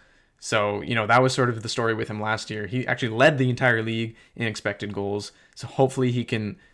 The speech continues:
bury some of those chances moving forward. And, you know, Norris hasn't been the best he can be,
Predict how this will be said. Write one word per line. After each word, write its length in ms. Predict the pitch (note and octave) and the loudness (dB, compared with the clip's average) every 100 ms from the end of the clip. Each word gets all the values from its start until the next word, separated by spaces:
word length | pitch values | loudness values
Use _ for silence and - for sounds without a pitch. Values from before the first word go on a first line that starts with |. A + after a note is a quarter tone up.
| _ - | _ -10
bury 360 | A2 G#2+ G#2+ | 0 2 4
some 140 | G#2 G#2+ | 2 -2
of 80 | G2 | -4
those 200 | G2 - | -4 -6
chances 480 | G2 G#2 - F#2+ | -6 -6 -6 -10
moving 280 | G2 G2 F2+ | -10 -10 -10
forward. 500 | - B2 A#2+ G#2 G2+ - _ _ _ _ _ _ _ - | -4 2 2 2 -2 -10 _ _ _ _ _ _ _ -4
And, 500 | G#2 G#2+ G#2+ A2 - _ - | 0 2 2 0 -10 _ -8
you 80 | A2+ | -4
know, 100 | G#2+ | -2
Norris 460 | A2 B2+ C#3 D3+ | 2 4 6 4
hasn't 340 | - B2 B2+ - | 2 2 2 0
been 280 | A2+ G#2 - | -2 -2 -4
the 100 | G2 | -6
best 480 | - G#2+ B2+ - | -2 0 0 0
he 100 | F3+ | -4
can 200 | F3+ F3+ | -2 0
be, 300 | F3 F#3 A#3 | 0 -4 -6